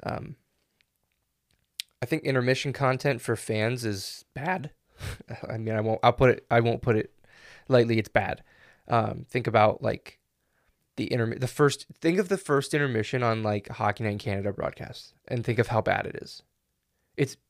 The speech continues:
it's brutal. Um, we don't get that every night, but, I mean, that's sort of the poster child for me for bad intermission content. And I think what Mike is trying to do with the Habs Loves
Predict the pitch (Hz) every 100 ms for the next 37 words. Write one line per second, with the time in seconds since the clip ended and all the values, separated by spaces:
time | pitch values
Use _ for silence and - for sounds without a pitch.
0 | - 131 - - 123 120 107 - - _
1 | _ _ _ _ _ _ _ _ _ -
2 | 113 107 104 101 101 _ _ _ - 139
3 | 147 123 101 120 127 139 151 165 170 _
4 | _ _ 131 110 - _ _ - 120 113
5 | 107 _ _ - 131 143 - 143 120 104
6 | - 123 120 123 - 107 107 101 113 110
7 | 113 113 - 101 113 104 104 110 123 107
8 | 104 104 110 101 - 104 107 104 98 _
9 | _ _ _ _ _ _ _ 113 104 101
10 | - _ _ _ _ 123 120 131 - _
11 | _ _ _ 131 123 - _ _ _ _
12 | _ _ _ _ _ 135 123 117 120 -
13 | 117 107 113 113 110 107 113 110 104 110
14 | 110 107 104